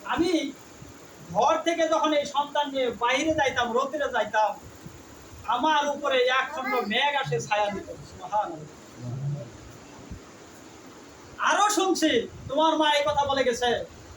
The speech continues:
যে আমি, তুমি যখন পেটে ছিলা, তোমার মা রাস্তা দিয়ে যদি হাঁটতো, তাহলে সমস্ত গাছগুলো মাথা ঝুঁকায় তোমার মাকে সম্মান করতো। সুবহানাল্লাহ। কত বড় সম্মান আমাদের নবী,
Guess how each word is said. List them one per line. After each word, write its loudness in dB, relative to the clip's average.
যে 0
আমি, 2
তুমি 0
যখন 2
পেটে 2
ছিলা, 2
তোমার 2
মা 4
রাস্তা 2
দিয়ে 2
যদি 0
হাঁটতো, 2
তাহলে 2
সমস্ত 2
গাছগুলো 2
মাথা 2
ঝুঁকায় 0
তোমার 0
মাকে -4
সম্মান -4
করতো। -16
সুবহানাল্লাহ। -6
কত 0
বড় 0
সম্মান 2
আমাদের 0
নবী, -10